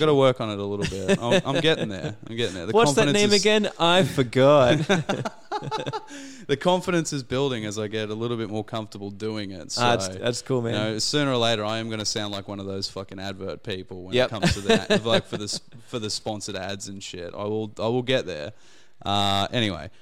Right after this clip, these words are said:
Speaker 1: we're gonna jam Last Humans Alive. Uh, tell us a little bit about it before we get into it.
Speaker 2: Yeah, cool. Um, you get, if anyone can, uh, write in and tell the,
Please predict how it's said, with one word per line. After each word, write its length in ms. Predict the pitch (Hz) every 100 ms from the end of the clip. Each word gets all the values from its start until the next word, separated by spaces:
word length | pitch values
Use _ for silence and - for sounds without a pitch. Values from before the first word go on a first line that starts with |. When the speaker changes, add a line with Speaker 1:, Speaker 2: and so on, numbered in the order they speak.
| -
Speaker 1:
we're 120 | 107 110
gonna 160 | 117
jam 380 | 107 113 110 110
Last 280 | 104 107 -
Humans 220 | 110 101
Alive. 540 | 101 101 98 101 98 -
Uh, 380 | 98 101 101 101
tell 180 | 143 131
us 140 | 127
a 20 |
little 200 | 131 120
bit 100 | 110
about 300 | 104 101 104 104
it 360 | 101 - -
before 340 | 107 - 104 101
we 100 | 95
get 160 | 98
into 320 | 101 - 101 92
it. 120 | - - -
Speaker 2:
Yeah, 180 | 160 156
cool. 380 | - 180 131 -
Um, 380 | 131 135 135 131 -
you 160 | 131 135
get, 320 | 147 143 - - - - -
if 140 | 127 151
anyone 380 | 147 143 143
can, 260 | 127 131 123
uh, 220 | 120 117
write 260 | 113 127 117
in 120 | 123
and 140 | 110
tell 220 | 107 117 113
the, 400 | 113 104 107